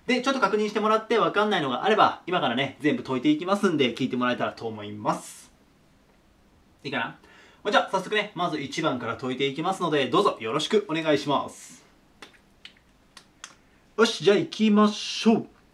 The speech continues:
で、えっと、今回内分点、まあ、内分とね、外分点出てくるんですが、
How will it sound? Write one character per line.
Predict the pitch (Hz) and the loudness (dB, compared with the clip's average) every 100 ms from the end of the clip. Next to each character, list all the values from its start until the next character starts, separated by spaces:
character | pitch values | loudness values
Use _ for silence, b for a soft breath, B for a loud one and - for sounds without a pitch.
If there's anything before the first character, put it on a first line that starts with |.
| _ _ b b b - | _ _ b b b 6
で、 | 220 - | 6 6
え | 170 | 0
っ | |
と、 | 180 175 175 175 165 | 2 4 4 2 2
今 | 302 | 2
回 | 254 151 160 135 | 4 6 6 4
内 | 151 214 226 | 2 0 2
分 | 294 269 | 0 2
点、 | 160 - | 0 0
ま | 147 | -2
あ、 | |
内 | 160 175 180 | 0 0 -2
分 | 185 | -4
と | 190 | -4
ね、 | 233 - | -4 -4
外 | 175 196 | -2 0
分 | 220 240 | 0 -2
点 | 123 | 0
出 | 160 | 2
て | 202 | 0
く | 151 | 2
る | 123 | -2
ん | 107 | -2
で | 110 | -8
す | - 123 | -10 -4
が、 | 156 147 | 0 0